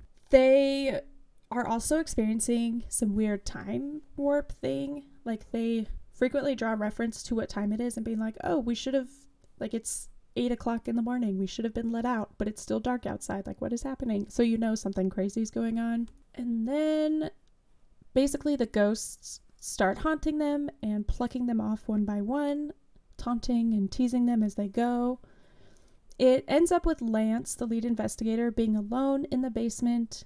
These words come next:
He happens upon a surgical room where Doctor Friedkin was doing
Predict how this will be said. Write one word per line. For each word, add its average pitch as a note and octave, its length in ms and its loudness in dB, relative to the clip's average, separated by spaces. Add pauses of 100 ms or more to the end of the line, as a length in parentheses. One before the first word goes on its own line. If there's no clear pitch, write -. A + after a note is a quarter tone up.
He - 300 -2
happens A#3+ 320 0
upon A#3 460 2
a A3 100 0
surgical D4 520 0
room A3+ 380 2 (120)
where A3 200 0
Doctor A3 440 -2
Friedkin A3+ 720 -2
was A3+ 200 -2
doing G#3 640 0